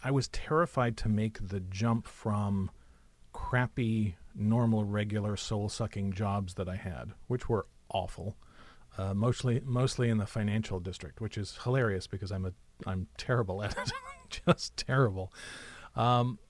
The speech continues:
but a few magicians that I, I know, a couple in particular,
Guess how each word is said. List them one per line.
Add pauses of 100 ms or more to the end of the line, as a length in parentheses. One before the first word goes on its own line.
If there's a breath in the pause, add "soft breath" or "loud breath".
(180)
but
a
few (240)
magicians
that
I,
I
know,
a
couple
in
particular,